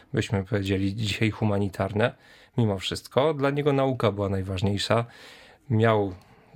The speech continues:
co by nie było, pewien romans z ideologią też, e, nazistowską, no ale później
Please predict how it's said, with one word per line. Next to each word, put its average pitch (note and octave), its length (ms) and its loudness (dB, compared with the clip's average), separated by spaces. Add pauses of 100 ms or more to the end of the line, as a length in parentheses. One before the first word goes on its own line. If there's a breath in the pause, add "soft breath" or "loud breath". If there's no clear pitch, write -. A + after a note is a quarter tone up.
(120)
co - 160 0
by G#2 120 2
nie G#2 140 2
było, G#2 180 0
pewien G2+ 300 -2
romans G2+ 360 0
z F#2+ 100 -6
ideologią G2 680 0
też, - 500 -4
e, G2+ 240 -2
nazistowską, G2 800 -2 (460 loud breath)
no C3+ 140 4
ale D#3+ 440 0 (160)
później C3 720 0